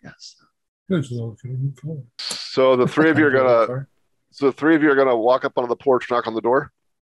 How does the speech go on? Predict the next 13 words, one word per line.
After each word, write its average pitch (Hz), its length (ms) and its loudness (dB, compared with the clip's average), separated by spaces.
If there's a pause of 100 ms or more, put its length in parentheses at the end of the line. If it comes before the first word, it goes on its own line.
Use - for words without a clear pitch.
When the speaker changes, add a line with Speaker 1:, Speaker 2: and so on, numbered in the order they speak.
(720)
Speaker 2:
Yeah. 107 340 -8 (240)
Speaker 3:
And 120 120 -2
who's 143 160 2
gonna 139 160 2
do 127 120 4
most 117 220 0
of 104 80 -4
the 98 60 -4
talking? 92 340 -2 (1800)
Speaker 2:
Well, 135 220 0
it's 113 180 -4
Archie's 170 380 -2
idea. 95 440 -12